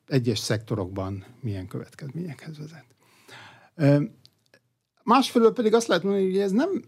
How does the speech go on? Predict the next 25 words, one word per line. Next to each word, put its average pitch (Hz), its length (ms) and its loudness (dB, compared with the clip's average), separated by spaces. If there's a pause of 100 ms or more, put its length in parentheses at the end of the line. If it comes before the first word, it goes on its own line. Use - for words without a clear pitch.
(1080)
elvesztették 180 720 2
az 147 160 2
oroszok 170 320 -2
azt 170 160 -2
a 156 60 4
lehetőséget, 135 720 0
hogy 127 100 -4
fokozzák 117 720 -2
a 165 140 -10 (500)
az 127 80 -4
erőfeszítéseket 131 1000 -6
a, 175 220 -10 (520)
a 175 100 -20
fronton. 196 540 -16 (100)
Tehát - 300 -8 (180)
azt - 120 -8
hiszem, 147 220 2
hogy 139 160 2
az 135 100 -2
idei 151 280 2
volt 139 220 0
az 127 100 -2
első 139 340 0
év, 131 140 0
amikor 131 480 0